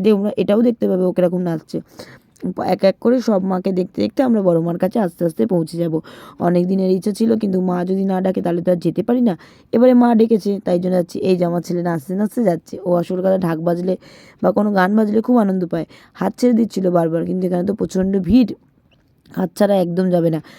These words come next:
আর আমি এই প্রথমই নৈহাটি এলাম ঠাকুর দেখতে। অবশ্যই বড় মা আমাকে টেনেছে, তাই জন্য আমি দেখতে এসেছি। ওই দেখো দূরে দেখতে পাচ্ছ প্যান্ডেল, আমরা কিন্তু আস্তে আস্তে করে এগিয়ে যাচ্ছি বড় মার কাছে।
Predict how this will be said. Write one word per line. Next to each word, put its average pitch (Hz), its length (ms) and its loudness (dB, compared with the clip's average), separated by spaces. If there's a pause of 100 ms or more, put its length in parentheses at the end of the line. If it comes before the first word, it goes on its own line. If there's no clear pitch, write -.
(160)
আর 170 140 -2
আমি 175 260 2
এই 214 80 2
প্রথমই 214 400 2
নৈহাটি 220 460 4
এলাম 190 200 2
ঠাকুর 170 300 0
দেখতে। 160 260 -2 (480)
অবশ্যই 185 640 0
বড় 190 160 4
মা 180 120 -2
আমাকে 180 240 -2
টেনেছে, 180 460 0
তাই 185 200 0
জন্য 175 260 -2
আমি 185 120 0
দেখতে 180 280 -2
এসেছি। 175 160 -6 (160)
ওই 254 200 4
দেখো 214 280 0
দূরে 202 280 0
দেখতে 220 260 -2
পাচ্ছ 233 280 -2
প্যান্ডেল, 262 380 0
আমরা 175 220 -4
কিন্তু 180 240 -4 (160)
আস্তে 180 260 -6
আস্তে 175 200 -6
করে 185 220 -2
এগিয়ে 175 280 -2
যাচ্ছি 175 280 -2
বড় 185 200 0
মার 165 180 -6
কাছে। - 280 -8